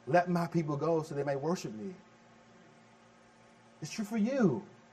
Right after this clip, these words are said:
So then Rahab humbly asks God, "Will your redemptive plan, the way you freed your people, would that include me? I know that you are a redeemer.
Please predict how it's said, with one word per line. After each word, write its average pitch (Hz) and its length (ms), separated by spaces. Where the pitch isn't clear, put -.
So 175 120
then 165 160
Rahab 170 600
humbly 190 340
asks 175 340
God, 113 420
"Will 143 80
your 185 240
redemptive 208 440
plan, 120 400
the - 60
way 160 120
you 208 140
freed 202 340
your 180 140
people, 170 480
would 131 100
that 196 160
include 202 540
me? 160 260
I 156 120
know 175 240
that 147 120
you 135 120
are 127 80
a - 20
redeemer. 113 480